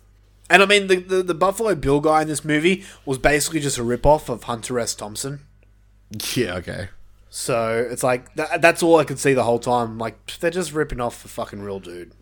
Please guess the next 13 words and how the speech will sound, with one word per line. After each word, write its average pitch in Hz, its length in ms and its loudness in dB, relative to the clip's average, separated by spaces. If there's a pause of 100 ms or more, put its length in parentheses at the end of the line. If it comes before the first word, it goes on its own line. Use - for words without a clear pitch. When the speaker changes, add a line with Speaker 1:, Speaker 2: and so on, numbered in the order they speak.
(240)
Speaker 2:
Like 90 160 -10
Fear 82 220 -6
and 95 100 -10
Loathing. 90 380 -8 (500)
Speaker 1:
Yeah, 151 320 2 (160)
yeah, 143 180 -2
exactly. - 600 -8 (420)
So, 120 460 -2
I 160 80 0
don't 143 80 -4
know. 117 100 -2
Banshee 190 400 2
Chapter, 196 440 0